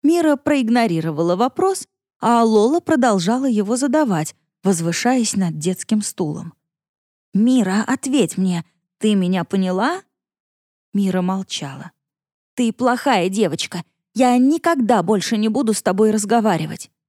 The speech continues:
Защищать своего ребёнка от приёмного как-то не камильфо, а вот младшего от старшего очень хочется.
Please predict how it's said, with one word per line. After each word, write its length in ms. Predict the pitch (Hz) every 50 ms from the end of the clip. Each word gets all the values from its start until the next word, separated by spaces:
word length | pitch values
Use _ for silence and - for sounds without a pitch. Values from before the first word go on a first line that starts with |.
| _ _ _ _ _ _ _ _ _ _ _ _ _ _ _
Защищать 640 | 185 160 170 - - 175 170 - - 202 180 185 -
своего 400 | - - 170 170 165 156 180 190
ребёнка 520 | 185 175 151 170 196 208 190 - - - -
от 160 | 143 - -
приёмного 680 | - 190 185 185 160 202 240 233 220 190 180 175 185 - _ _ _ _ -
как-то 260 | 202 175 - - 190
не 200 | 196 202 208 214
камильфо, 680 | - - 214 208 226 247 240 - - - 302 240 170 - _ _ _ _ _ _ _ _ _
а 100 | 214 214
вот 220 | 208 240 240 -
младшего 580 | 226 240 262 277 277 269 - - - 262 240 247
от 200 | - 254 240 -
старшего 720 | - - - 370 392 370 - - - 196 202 208 208 - _ _
очень 360 | 285 330 - - - - 277
хочется. 600 | 247 - - 220 - - - - - - - -